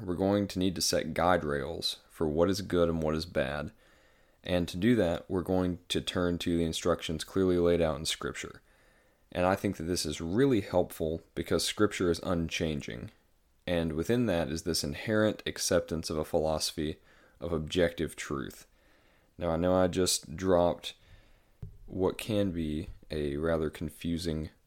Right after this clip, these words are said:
topic or concept, and so I'm gonna try to explain this briefly, of this, this idea of objective truth,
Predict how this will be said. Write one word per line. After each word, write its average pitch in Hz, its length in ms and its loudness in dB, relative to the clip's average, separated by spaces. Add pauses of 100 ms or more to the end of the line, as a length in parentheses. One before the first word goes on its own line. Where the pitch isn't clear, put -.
(200)
topic 82 500 -2
or 69 100 -4
concept, - 720 -2 (680)
and 92 120 -6
so 92 140 0
I'm 92 60 2
gonna 95 160 2
try 90 240 4
to 82 160 4
explain 87 520 0
this 80 220 0
briefly, 85 800 0 (480)
of 78 180 -2
this, 80 200 0
this 82 220 -4
idea 78 360 2
of 76 180 -2 (500)
objective 82 600 0
truth, 76 520 -2